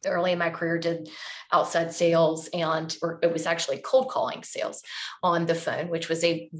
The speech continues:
really great learning experience, but very difficult. I, my vocabulary, David, expanded exponentially. I didn't even know some of these words existed. So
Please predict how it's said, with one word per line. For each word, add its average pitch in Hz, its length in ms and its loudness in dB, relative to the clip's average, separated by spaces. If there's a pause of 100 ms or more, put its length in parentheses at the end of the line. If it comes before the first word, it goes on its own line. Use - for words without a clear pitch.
really 262 420 6
great 165 460 2
learning 170 260 4
experience, 190 760 2
but 165 200 -2 (1800)
very 175 320 -4
difficult. - 520 -8 (440)
I, 202 160 0
my 233 200 6
vocabulary, 247 760 6
David, 247 320 6
expanded 196 720 2 (260)
exponentially. 180 840 -4 (160)
I 277 100 8
didn't 403 140 6
even 226 220 4
know 214 100 6
some 202 300 0
of 175 40 -2
these 175 200 -2
words 170 240 -6
existed. - 420 -12 (800)
So 233 520 8